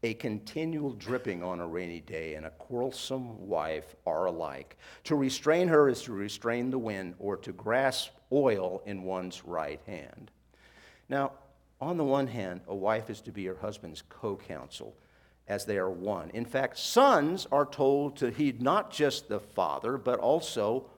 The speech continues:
mom. Proverbs six says, "My son, keep your father's commandment. Forsake not the teaching of your mother, for the commandment is a lamp,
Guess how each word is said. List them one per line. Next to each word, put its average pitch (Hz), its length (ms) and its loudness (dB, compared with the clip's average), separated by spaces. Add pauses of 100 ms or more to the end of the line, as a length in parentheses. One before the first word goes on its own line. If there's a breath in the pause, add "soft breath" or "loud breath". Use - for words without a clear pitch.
mom. 180 500 4 (760 soft breath)
Proverbs 131 380 2
six 226 220 4
says, 127 140 0
"My 120 140 2
son, 123 340 2
keep 190 300 -4
your 139 140 2
father's 147 440 6
commandment. 143 460 2
Forsake 143 400 2
not 185 320 4
the 135 80 -4
teaching 165 600 -2
of 131 180 4
your 127 100 2
mother, 123 300 4
for 123 120 -2
the 113 100 -2
commandment 151 500 2
is 143 100 4
a 135 60 6
lamp, 123 500 0